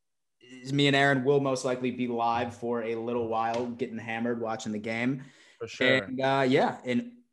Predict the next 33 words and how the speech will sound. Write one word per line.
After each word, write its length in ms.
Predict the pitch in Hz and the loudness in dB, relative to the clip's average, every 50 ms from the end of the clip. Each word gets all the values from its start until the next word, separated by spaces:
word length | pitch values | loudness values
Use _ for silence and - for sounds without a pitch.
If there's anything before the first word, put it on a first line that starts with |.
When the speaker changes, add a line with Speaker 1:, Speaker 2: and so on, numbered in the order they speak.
| _ - | _ 0
Speaker 1:
always 340 | 139 156 170 175 170 156 143 | 4 6 6 6 6 6 4
remember 280 | 151 143 147 156 160 | 2 2 2 2 2
to 60 | 151 147 | 0 0
subscribe 800 | - 123 113 - - - - 123 123 120 120 131 139 143 147 - | -2 -4 -4 -4 -6 -4 0 2 4 4 6 4 4 2 0 -2
and 180 | 117 117 113 117 | -2 -2 -2 -2
tell 220 | - - 147 180 | -4 -4 -4 -4
a 60 | 196 175 | -4 -4
friend 380 | - - - 147 147 143 123 | -6 -4 -2 0 2 2 0
about 220 | 110 107 110 107 107 | 0 -2 -2 -4 -4
this 160 | 107 104 - | -8 -10 -10
podcast. 600 | - 104 101 104 101 110 113 127 143 139 - - | -8 -8 -8 -6 -6 -4 -4 -4 -4 -4 -6 -6
You 80 | 117 110 | -6 -6
can, 300 | 120 107 104 98 - - - - | -6 -6 -8 -8 -10 -12 -6 -2
um, 320 | 110 107 107 107 95 - - - - - - - - - - _ _ _ | -2 0 0 -2 -4 -8 -14 -20 -20 -20 -20 -20 -20 -20 -20 _ _ _
you 80 | 127 | -4
can 100 | 139 143 | -2 -2
tweet 280 | - - - 185 190 170 | 0 4 6 8 8 10
us. 360 | 170 180 180 - - - 139 139 | 8 8 6 4 2 2 0 2
Uh, 260 | 139 139 135 135 131 | 2 4 4 4 4
my 140 | 135 135 135 | 4 4 4
handle 240 | 139 139 143 139 | 4 4 4 4
is 100 | 135 131 | 4 2
at 260 | - 135 131 131 123 131 | 2 0 -2 0 0 2
real 160 | 131 127 123 | 2 2 2
Dan 280 | 117 127 120 120 117 | 2 0 0 2 4
Mitchell. 540 | 123 131 127 - 143 139 139 135 135 - _ _ _ _ - | 2 2 2 2 2 2 2 0 -4 -10 _ _ _ _ -12
Speaker 2:
And 80 | 127 120 | -8 -4
mine 160 | 120 123 127 | -2 0 0
is 160 | 127 120 113 | 0 0 0
A 180 | 113 113 127 123 | 0 0 0 2
J 200 | 117 127 123 120 | 2 2 2 2
Williams 480 | 117 113 117 123 123 123 120 120 117 | 2 0 0 0 0 0 -2 -4 -6
twenty-three. 600 | - - 127 123 120 117 113 127 120 123 123 131 | -8 -8 -8 -8 -8 -6 -4 -4 -2 -2 -4 -4